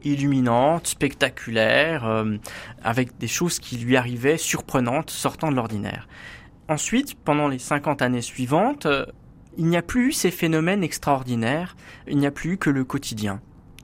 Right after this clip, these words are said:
Incarner l'amour de Jésus au milieu des pauvres et des mourants. Et ce qui a constitué le drame de sa vie, je dirais, c'est justement d'avoir connu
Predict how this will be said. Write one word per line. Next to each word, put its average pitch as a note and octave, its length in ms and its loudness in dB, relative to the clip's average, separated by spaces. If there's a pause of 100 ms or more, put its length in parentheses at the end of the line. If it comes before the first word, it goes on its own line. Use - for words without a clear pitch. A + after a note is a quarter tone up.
(180)
Incarner D3 640 0 (260)
l'amour C#3 340 2
de C3 120 0
Jésus A#2+ 480 -6 (180)
au B2+ 60 -2
milieu A#2+ 260 0
des A2+ 140 -2
pauvres B2 260 -2
et A2 60 -2
des A2+ 80 -4
mourants. G#2 300 -10 (880)
Et E3 200 4 (240)
ce - 120 -6
qui G#3+ 100 6
a G3+ 40 4
constitué A3 520 0
le F3+ 100 4
drame E3 280 0
de C#3+ 80 2
sa C#3+ 200 2
vie, G#3 300 -4 (140)
je C3 160 -4
dirais, D#3 240 0
c'est - 180 -4
justement G3 400 0
d'avoir D#3 300 0
connu F3+ 340 0